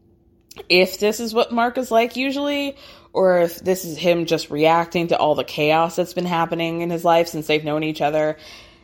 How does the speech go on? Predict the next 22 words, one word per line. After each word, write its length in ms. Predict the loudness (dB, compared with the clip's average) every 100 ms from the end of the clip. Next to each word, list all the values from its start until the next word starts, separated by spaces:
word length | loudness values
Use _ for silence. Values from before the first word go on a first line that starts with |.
| _ _ _
And 120 | -2 0
then 120 | 0
she 160 | 0 0
says 260 | 0 0
that 120 | -2
she 200 | 0 0
loves 360 | 2 4 4 0
Mark, 480 | -2 0 0 -4 -12 -8
and 160 | -6 -2
she 120 | -2
thinks 260 | -2 -2 -2
he's 160 | -4
great, 320 | 4 4 4
but 80 | 0
he's 180 | -4 -2
really 240 | 0 0
not 300 | 2 0 0
giving 320 | 0 0 0 -2
her 480 | 0 2 2 0 -6 -20 -20 -20 2
butterflies 1040 | 2 4 2 2 2 4 4 2 0 -4 -8 -4
or 100 | -2
sparks. 880 | 0 2 2 2 -2 -12 -18 -20